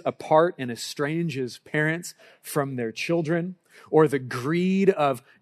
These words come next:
governments and tyrants who oppress their own people and make war against others. Sin, if given full reign, will cause the world to spiral into chaos and fear and destruction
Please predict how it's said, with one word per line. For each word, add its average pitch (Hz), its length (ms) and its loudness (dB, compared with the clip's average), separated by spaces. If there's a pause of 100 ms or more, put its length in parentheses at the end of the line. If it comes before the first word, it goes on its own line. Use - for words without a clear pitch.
governments 180 680 4
and 135 260 -6
tyrants 185 680 0
who 160 120 0
oppress 180 500 0
their 151 220 0
own 131 240 -8
people 180 560 0 (200)
and 139 180 -6
make 135 240 0
war 170 640 4 (220)
against 131 460 -4
others. 180 640 0 (460)
Sin, 214 640 2
if 160 220 -2
given 160 300 4
full 208 720 4 (160)
reign, 143 500 0
will 131 140 0
cause 165 600 2
the 165 140 -2
world 135 380 -2
to 123 100 -16
spiral 175 800 0 (180)
into 120 240 -12
chaos 180 840 -4 (280)
and 107 160 -8
fear 175 680 -2 (220)
and 110 120 -8
destruction 147 920 -4